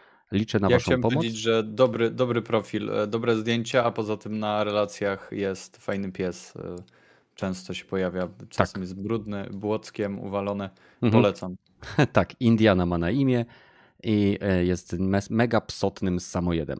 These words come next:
Speaker 1: Ale, e, wracając, e, o, do naszego podcastu. Piechu pisze, że rocznica, a ten gada o grach. Słuchaj, e, myślę, że ogólnie wszyscy się cieszymy, że dzisiaj nadajemy podcast, e, bo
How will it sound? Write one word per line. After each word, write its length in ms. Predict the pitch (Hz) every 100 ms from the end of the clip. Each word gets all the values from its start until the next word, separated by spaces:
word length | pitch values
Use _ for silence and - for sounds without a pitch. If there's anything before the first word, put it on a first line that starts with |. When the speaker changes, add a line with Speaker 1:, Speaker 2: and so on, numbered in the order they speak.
| -
Speaker 1:
Ale, 280 | - 123 - _ _ _ _ - _ -
e, 160 | 98 - - 92 113 127 135
wracając, 800 | - 175 170 156 151 143 - - -
e, 240 | 110 104 -
o, 420 | 113 113 107 107 -
do 180 | 110 107
naszego 380 | 110 - 104
podcastu. 580 | 98 104 - 92 - 85 98 -
Piechu 260 | 123 123
pisze, 300 | - 117 113
że 140 | 104 101
rocznica, 400 | 101 165 165 123
a 60 |
ten 180 | 110 101
gada 220 | 101 95
o 80 | 92
grach. 300 | 85 80 -
Słuchaj, 320 | 185 - 87 - - - -
e, 300 | - 95 98 - _ _ _ -
myślę, 400 | 110 135 202 202
że 440 | 196 190 185 -
ogólnie 400 | - 127 214 269
wszyscy 320 | 226 - - 202
się 140 | -
cieszymy, 460 | - - - 143 123
że 200 | 107 101
dzisiaj 320 | 110 - 101
nadajemy 420 | 98 92 90 90
podcast, 600 | - 87 - 117 - -
e, 160 | - 95
bo 560 | 101 98 104 107 117